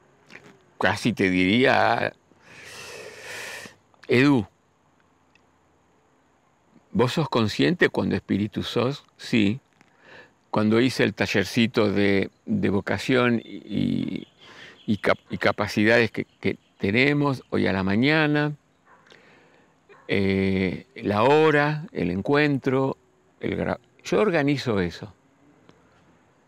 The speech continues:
Pero podía haberlo hecho hoy a la tarde, no lo sabía, o ayer a la noche.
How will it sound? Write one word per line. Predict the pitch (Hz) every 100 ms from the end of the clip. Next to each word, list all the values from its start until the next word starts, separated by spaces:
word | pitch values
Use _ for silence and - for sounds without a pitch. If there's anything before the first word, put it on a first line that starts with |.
| _ _ _ _
Pero | 104 104
podía | 104 101
haberlo | 107 110 104
hecho | 104 107
hoy | 98
a | 101
la | 104
tarde, | - 185 156 110
no | 135
lo | 160
sabía, | - 135 98 92 117
o | - 104
ayer | - 131
a | 117
la | 101
noche. | 95 92 -